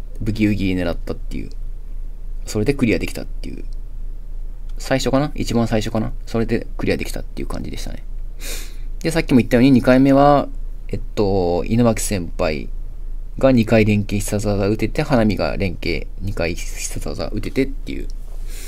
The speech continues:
感じでクリアできたっていう感じですけど、多分、井之脇先輩が毒になった後にスタン、いい感じにスタンになって、行動しなくて、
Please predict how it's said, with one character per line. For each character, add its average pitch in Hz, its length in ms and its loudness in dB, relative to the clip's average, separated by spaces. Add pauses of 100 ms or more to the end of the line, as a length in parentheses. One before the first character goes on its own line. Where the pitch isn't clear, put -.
(760)
感 101 160 -2
じ 123 80 2
で 147 60 4
ク 123 140 2
リ 107 80 4
ア 92 40 0
で 85 100 -4
き - 80 -6
た - 80 -4
っ - 20 -4
て - 300 -6
い 62 80 -4
う 64 340 -6
感 - 160 -6
じ - 80 -8
で - 40 -4
す - 100 -4
け - 100 -6
ど、 - 80 -8
多 208 180 2
分、 147 840 4 (720)
井 131 80 2
之 175 180 2
脇 165 160 4
先 127 400 6
輩 131 260 8
が 135 160 8
毒 123 260 2
に 151 120 6
な 135 100 6
っ 131 60 0
た 120 240 4
後 123 160 4
に 131 260 8
ス - 120 0
タ 165 160 6
ン、 143 180 2
い 175 140 2
い 175 60 0
感 180 200 2
じ 170 80 2
に 175 100 4
ス - 80 0
タ 180 160 6
ン 147 40 6
に 127 100 6
な 117 120 4
っ 117 40 0
て、 135 720 4 (2500)
行 185 240 4
動 190 140 6
し 180 140 2
な 175 100 6
く - 80 -6
て、 135 540 4